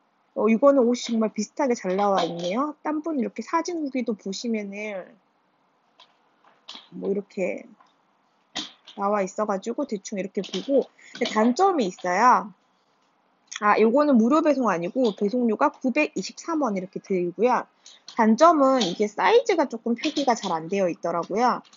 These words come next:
그래서 그 부분이 조금 단점이고,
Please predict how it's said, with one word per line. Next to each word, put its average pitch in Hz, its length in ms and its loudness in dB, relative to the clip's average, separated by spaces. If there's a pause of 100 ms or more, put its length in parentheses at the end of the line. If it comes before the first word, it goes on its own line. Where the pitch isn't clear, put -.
(260)
그래서 214 260 2
그 240 180 -2
부분이 302 440 0
조금 214 300 -6
단점이고, 196 840 -2